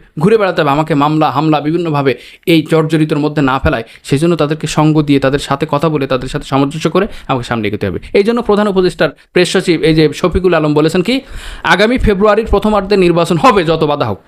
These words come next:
মানে নির্বাচনের এখন প্রধান অফিস হয়ে গেছেন বিএনপির, এখন প্রধান উপদেষ্টার কার্যালয়। এই বিষয়টি আপনারা খেয়াল করেছেন, কারণ আমার দেশ সহ সব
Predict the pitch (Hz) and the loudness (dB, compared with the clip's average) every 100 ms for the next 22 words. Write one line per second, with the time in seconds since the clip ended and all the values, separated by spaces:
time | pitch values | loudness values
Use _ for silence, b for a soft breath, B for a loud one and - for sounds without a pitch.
0 | b 190 202 208 214 202 214 202 190 226 | b -2 0 2 0 0 0 0 0 -4
1 | 175 B - 185 202 208 170 170 220 214 | -6 B -4 0 2 0 -2 0 0 2
2 | 220 208 226 202 190 202 214 185 175 139 | 2 2 -2 0 0 0 -2 -2 -4 -2
3 | 143 127 110 - - 87 87 69 - b | -2 -2 -6 -8 -8 -6 -6 -10 -12 b
4 | b b b b - 165 185 180 156 135 | b b b b -2 0 0 0 -2 -2
5 | 143 151 110 92 90 - b b - 131 | -2 -2 -2 -4 -8 -12 b b -4 -2
6 | 131 - 139 156 175 170 175 196 208 147 | -2 -6 -4 0 0 -2 0 -2 -2 -2